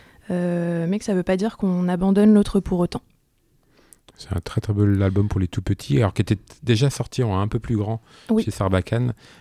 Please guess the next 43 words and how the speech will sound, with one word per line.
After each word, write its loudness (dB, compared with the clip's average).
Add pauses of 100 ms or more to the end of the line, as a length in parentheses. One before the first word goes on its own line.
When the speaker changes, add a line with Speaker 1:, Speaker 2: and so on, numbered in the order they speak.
(180)
Speaker 2:
Et 0
il -2
faut -8
savoir 0
que 0
Smriti 0
Halls 2
et -2
Smi-, -4
Steve -12
Small, -2
ils, -8
ils -6
ont -4
travaillé 0
sur, -6
c'est 0 (140)
une -2
série 0
en -2
fait -2
Super -6
Pote, -6
et 0
ils -4
ont -6
plusieurs -2
volumes 0
qui -14
sont -14
sortis, -10
je -14
crois -10
qu'il -6
y -2
en -2
a -4
quatre -6 (360)
qui -2
existent, -2 (500)
euh, -2
chez -4
Sarbacane. -4